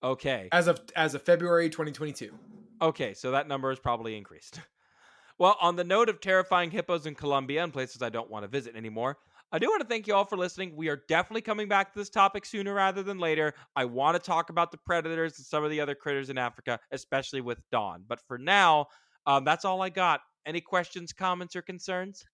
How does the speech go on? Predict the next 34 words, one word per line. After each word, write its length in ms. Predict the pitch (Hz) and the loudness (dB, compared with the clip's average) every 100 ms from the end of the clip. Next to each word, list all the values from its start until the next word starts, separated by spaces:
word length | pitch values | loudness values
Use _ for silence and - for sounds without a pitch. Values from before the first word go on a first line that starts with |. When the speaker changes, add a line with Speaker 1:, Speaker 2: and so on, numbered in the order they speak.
| _ | _
Speaker 2:
No, 240 | 170 240 277 | 2 2 2
just, 320 | 226 - - - | -6 -8 -8 2
uh, 240 | 165 160 | 4 6
everyone, 380 | 175 208 214 202 | 2 0 0 0
like, 260 | 175 165 175 | 0 0 -2
again, 400 | 170 185 165 160 | 0 0 0 -2
if 160 | 156 | -6
you're 120 | 185 208 | -2 -2
enjoying 360 | 196 196 196 | -2 -2 -2
the 60 | 175 | -4
show, 360 | - 175 160 156 | -2 0 0 -2
please 560 | - 185 175 160 - | -4 -6 -4 -6 -8
share 320 | - - 185 180 | -8 -2 2 2
with 160 | 175 | 0
a 60 | 165 | -4
friend. 580 | - 160 156 151 156 156 _ _ _ - | 0 2 2 -2 -6 -10 _ _ _ -4
Uh, 520 | 143 139 135 131 139 | 0 2 4 2 0
leave 160 | 160 175 | -2 -2
us 140 | 170 | -2
a 60 | 170 | 4
Speaker 1:
Share 140 | 170 | 6
with 80 | 240 160 | 6 4
an 40 | |
Speaker 2:
review. 80 | 156 | 4
Speaker 1:
enemy. 380 | 143 175 92 98 _ _ | 2 -2 -8 -14 _ _
Speaker 2:
Share 180 | - - | 2 8
Speaker 1:
Share 80 | 247 | 8
Speaker 2:
with 60 | - | 8
Speaker 1:
with 60 | - | 2
them. 60 | |
Speaker 2:
sh-, 100 | - | -4
share 320 | - - 226 214 | 0 10 10 10
with 120 | - 151 | 0 -6
anyone. 520 | 131 120 107 - | -6 -8 -14 -18